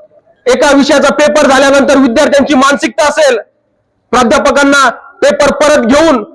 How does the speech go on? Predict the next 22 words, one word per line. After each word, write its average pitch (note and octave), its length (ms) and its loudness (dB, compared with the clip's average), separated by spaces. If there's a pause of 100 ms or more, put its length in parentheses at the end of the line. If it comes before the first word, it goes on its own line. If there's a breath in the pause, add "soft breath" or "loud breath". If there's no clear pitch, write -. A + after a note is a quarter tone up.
(120)
जमा C4 280 2
करून, D4+ 340 0
त्यांना C#4 240 0
इन्व्हर्ट C#4 320 2
करून D4+ 220 0
परत C#4+ 260 0
विद्यार्थ्यांना C#4 540 -2
दुसरा C#4 280 -2
पेपर C#4+ 300 0
द्यायचा C#4 260 0
असेल, C#4 360 0 (540)
या C#4 220 2
विषयाला, D4 500 2
या C#4 100 2
सर्व C#4+ 260 2 (520 loud breath)
घटनेला C4+ 520 2
पंधरा D4 580 0
मिनिटाचा D4 400 2
वेळ D4 140 2
कितपत D4 360 -4
पुरणार C4 340 0
आहे? F#3 140 0